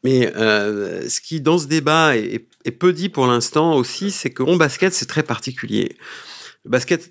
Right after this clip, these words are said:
est le sport collectif où il y a le moins de joueurs sur le terrain. Donc, un joueur ou une joueuse, c'est vingt pour cent d'une équipe. Euh,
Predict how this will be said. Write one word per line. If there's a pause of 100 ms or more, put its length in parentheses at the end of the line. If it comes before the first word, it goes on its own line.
est
le
sport
collectif
où
il
y
a
le
moins
de
joueurs
sur
le
terrain. (440)
Donc, (100)
un
joueur
ou
une
joueuse, (800)
c'est
vingt
pour
cent
d'une
équipe. (880)
Euh,